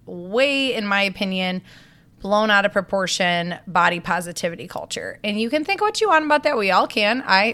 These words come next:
this is just my opinion, and I'm just the one with the microphone. <laughs> So your opinion might be totally different. I don't,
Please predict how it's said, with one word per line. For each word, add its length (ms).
this 180
is 100
just 200
my 80
opinion, 560
and 360
I'm 300
just 240
the 80
one 160
with 120
the 40
microphone. 480
<laughs> 0
So 400
your 160
opinion 320
might 100
be 80
totally 240
different. 300
I 100
don't, 240